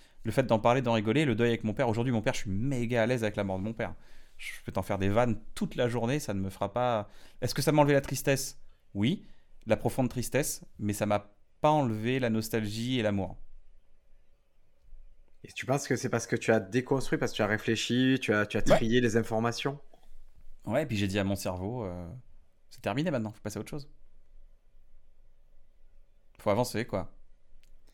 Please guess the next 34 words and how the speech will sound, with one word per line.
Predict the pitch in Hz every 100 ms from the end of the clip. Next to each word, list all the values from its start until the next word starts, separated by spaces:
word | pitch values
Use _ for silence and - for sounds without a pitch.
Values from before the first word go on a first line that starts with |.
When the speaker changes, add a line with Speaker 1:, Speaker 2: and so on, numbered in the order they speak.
| -
Speaker 1:
Et | 110 110
rigoler, | 135 139 185
c'est | -
le | 110
meilleur | 127 120
moyen | 120 131
de, | 113 101 98 95 95 95 - - - - - -
c'est | - 101
très, | - 131 127
euh... | 107 101 95 95 92 90 - - - -
Tu | - 117
peux, | 147 - -
tu, | - - -
c'est | -
Freud | - 151 156
qui | -
dit, « | 120 127
Tu | -
peux | 113
pas | 131
toucher | - 131
à |
une | 120
angoisse. » | 117 123 139 - - - - - - - - - - - - - _ -
Enfin, | - 98
je, | 87
c'est | 90 -
pas | 101
lui | 101
qui | 101
l'a | 104
dit | 95
comme | 95 101
ça, | - 110